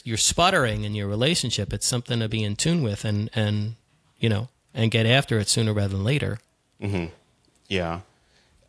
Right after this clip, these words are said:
Speaker 2: Uh, the phrase, "It's cheaper to keep her." What would you, what would you say to that when most guys have that mindset?
Speaker 1: Well, if,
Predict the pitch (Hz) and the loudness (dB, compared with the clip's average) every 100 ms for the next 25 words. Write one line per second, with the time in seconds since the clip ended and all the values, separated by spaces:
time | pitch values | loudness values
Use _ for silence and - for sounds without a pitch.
0 | - 156 151 151 165 - - 156 - 220 | -4 0 2 2 -2 -12 -4 -2 0 4
1 | 156 110 101 - 156 - - - 190 196 | 4 4 0 -2 -2 -2 -2 -2 0 0
2 | 151 - - 151 90 87 - _ _ _ | 0 -2 -2 0 -2 -4 -12 _ _ _
3 | _ - _ _ - 131 139 180 196 202 | _ -20 _ _ -8 -2 0 2 2 0
4 | 175 151 - 147 196 185 175 147 127 98 | 0 0 0 0 0 0 0 2 2 0
5 | 90 - 110 104 - 104 95 113 101 95 | 0 -2 0 0 0 0 0 -2 0 0
6 | - 101 92 - - - - - - - | 0 -2 -2 -4 -6 -14 -20 -20 -20 -20
7 | - _ - - - - - - - - | -20 _ -20 -20 -10 -10 -10 -18 -20 -20
8 | - - - _ - 110 156 139 120 156 | -20 -20 -20 _ -6 2 6 6 4 2
9 | 247 254 _ _ _ _ _ _ _ - | 0 -6 _ _ _ _ _ _ _ -2
10 | 139 147 143 - - - - | 4 4 4 -2 -12 -14 -18